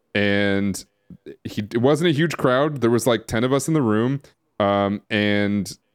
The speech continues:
he was doing, like, three nights, like most people do. But I went the first day, which was a Thursday. And, uh, the club owner or the club manager or something like that was like,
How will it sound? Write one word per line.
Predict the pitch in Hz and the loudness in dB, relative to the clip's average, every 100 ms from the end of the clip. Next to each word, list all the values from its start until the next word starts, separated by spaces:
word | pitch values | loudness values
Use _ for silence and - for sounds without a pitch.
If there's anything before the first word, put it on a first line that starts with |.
| - | -10
he | 104 | -2
was | 110 98 | 0 0
doing, | 120 120 | -2 -2
like, | 120 107 | 0 -2
three | - 107 120 | -2 0 2
nights, | 127 113 131 | 2 -2 0
like | 98 95 | -2 0
most | 95 - | -2 0
people | 117 98 | -2 0
do. | 95 98 131 _ _ | 0 0 -2 _ _
But | 90 | -4
I | 107 | 0
went | 131 - | 0 -2
the | |
first | - 127 139 - | -2 -2 0 0
day, | 104 | 2
which | 131 113 | 2 -2
was | 104 | -4
a | |
Thursday. | - 98 95 101 127 170 - _ _ - | -2 0 0 0 -2 -2 -8 _ _ -4
And, | 113 113 113 113 107 - | -2 0 0 0 -2 -2
uh, | 117 107 107 104 98 _ - | 0 2 0 0 -4 _ -16
the | 107 113 107 107 107 101 95 _ | -2 0 2 2 2 0 -6 _
club | - 185 165 | 0 2 2
owner | 117 110 120 | 2 2 2
or | 107 | 0
the | 98 | 0
club | 131 127 | -2 0
manager | 107 110 107 104 | 0 0 0 0
or | 95 | 0
something | 104 90 | -2 -2
like | 95 87 | -4 -2
that | 92 92 | -2 0
was | 101 - | -2 0
like, | 98 90 | 0 0